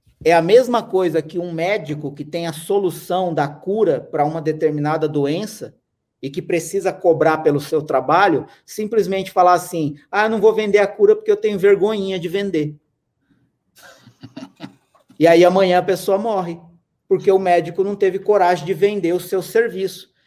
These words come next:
que uma consulta particular custa mil reais, mas eu posso salvar a sua vida. Se você não quiser comprar, você pode morrer. E se eu tiver vergonha de vender, você vai morrer também.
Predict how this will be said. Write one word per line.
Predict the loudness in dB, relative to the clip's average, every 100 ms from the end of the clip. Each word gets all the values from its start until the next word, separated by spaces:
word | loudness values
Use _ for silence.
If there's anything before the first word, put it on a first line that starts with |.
| _
que | -2
uma | 0 0
consulta | -4 -2 -4 -4
particular | -2 -2 -4 -2 0 0
custa | -2 -8 -4
mil | 0 0
reais, | 0 0 0 0
mas | -4
eu | -4
posso | -2 -2 0
salvar | 2 4 4
a |
sua | 2 -4 -4
vida. | -6 -10 -14 _ -20 _
Se | -2
você | -2 0 -2
não | -4
quiser | -2 -2 2
comprar, | 2 4 4
você | 4 0
pode | 2 2 4
morrer. | 2 4 2 0 -18 _
E | -4
se | 4
eu | 4
tiver | 6 4 4
vergonha | 4 2 0
de | -2
vender, | -2 0 0
você | 0
vai | -2
morrer | -2 -2 -4
também. | -6 -8 -10